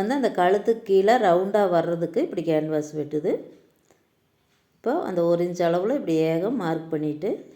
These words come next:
வெட்டிட்டு, இப்போ சென்டரை மார்க் பண்ணிக்கலாம். சென்டரை மார்க் பண்ணி அதை அப்படியே திருப்பி நம்மளுக்கு இன்னொரு சைடு அளவு வேணுமில்லங்க, அதுக்கு அப்படியே நம்மளுக்கு மேலே அப்படியே அந்த அளவுக்கு தெரியும், அதை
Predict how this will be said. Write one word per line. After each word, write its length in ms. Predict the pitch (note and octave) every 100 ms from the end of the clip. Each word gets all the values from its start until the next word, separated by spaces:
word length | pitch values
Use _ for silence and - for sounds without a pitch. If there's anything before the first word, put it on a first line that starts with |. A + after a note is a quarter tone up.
| -
வெட்டிட்டு, 460 | E3 E3 F#3 - A3 B4 - - _ _ _ _ -
இப்போ 140 | - A3+
சென்டரை 400 | A3 G3 G#3 A#3 B3
மார்க் 280 | G3 F3 E3+
பண்ணிக்கலாம். 440 | E3 D#3 D3+ D3+ - -
சென்டரை 340 | G3 G3+ A3 G#3+
மார்க் 280 | F#3 F#3+ F#3+
பண்ணி 200 | F3+ F#3+ D4+ G3+
அதை 140 | F#3 F#3
அப்படியே 340 | F3 F#3 G3 A3 A3
திருப்பி 420 | G3 G3 A3 - A#3+ - - - _ _ _ -
நம்மளுக்கு 280 | G#3+ A3 A3
இன்னொரு 240 | A3 A#3+ A#3+
சைடு 220 | A#3+ A3 G#3+
அளவு 180 | G3+ F#3+
வேணுமில்லங்க, 460 | F#3+ F#3 F3 E3+ F#3 E3 C3+ - -
அதுக்கு 220 | F#3 F#3+
அப்படியே 280 | F3 F3 G3 D#4+ -
நம்மளுக்கு 300 | F#3 F#3 F3 F3+
மேலே 160 | F#3+ F#3+
அப்படியே 240 | F3 G3+ G#3
அந்த 120 | F#3+ F3
அளவுக்கு 320 | F#3 G3+ F#3+ F#3
தெரியும், 400 | E3+ F3 E3+ F3 - - _ _ _ _ _ _
அதை 100 | F#3